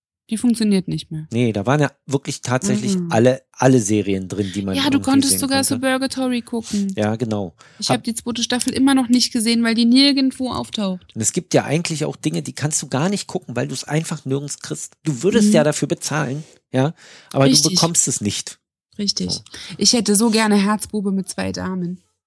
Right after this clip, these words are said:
Speaker 2: Kenn ich gar nicht.
Speaker 1: Das ist aus den siebzigern,
Speaker 2: Mhm.
Speaker 1: achtzigern mit John Ritter,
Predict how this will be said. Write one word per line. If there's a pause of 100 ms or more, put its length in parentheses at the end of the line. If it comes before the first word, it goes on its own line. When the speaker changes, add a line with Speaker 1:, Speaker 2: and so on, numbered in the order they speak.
(300)
Speaker 2:
Kenn
ich
gar
nicht. (400)
Speaker 1:
Das
ist
aus
den (140)
siebzigern,
Speaker 2:
Mhm. (400)
Speaker 1:
achtzigern
mit
John
Ritter,